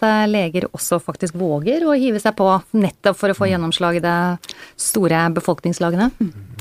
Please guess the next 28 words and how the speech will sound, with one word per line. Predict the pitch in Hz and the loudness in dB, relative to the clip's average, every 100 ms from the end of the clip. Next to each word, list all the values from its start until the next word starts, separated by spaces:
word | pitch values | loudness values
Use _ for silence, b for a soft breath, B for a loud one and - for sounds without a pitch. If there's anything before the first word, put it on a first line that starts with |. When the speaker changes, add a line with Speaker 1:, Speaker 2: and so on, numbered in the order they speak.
| 101 B B B _ _ - | -16 B B B _ _ -2
Speaker 2:
Det | 113 | 0
har | 117 | 2
du | 135 | 4
helt | 123 98 | 4 2
rett | 101 117 | 0 2
i. | |
Jeg | 110 | 2
tror, | 120 127 | 2 4
eh, | 135 127 123 | 4 4 4
det | 113 110 | 2 2
der, | 104 107 110 | 4 2 0
det | 104 120 110 | -2 -4 -2
personlige, | 120 123 - 98 101 110 135 | 0 0 0 0 2 2 2
eh, | 117 113 110 107 110 98 104 104 | 2 2 2 2 0 -2 -2 0
har | 117 | 2
mer | 110 107 | 4 2
gjennomslag | 98 85 110 101 | 2 0 -2 0
i | 104 104 | 2 2
media, | 101 90 104 | 2 0 0
men | 113 110 113 | 2 2 4
det | 120 | 2
er | 139 135 123 | 2 2 2
jo | 147 | 2
greit | 120 127 - | 2 2 2
om | 123 | 2
det | 120 | 4
har, | 107 107 110 | 4 4 4
eh, | 110 | 2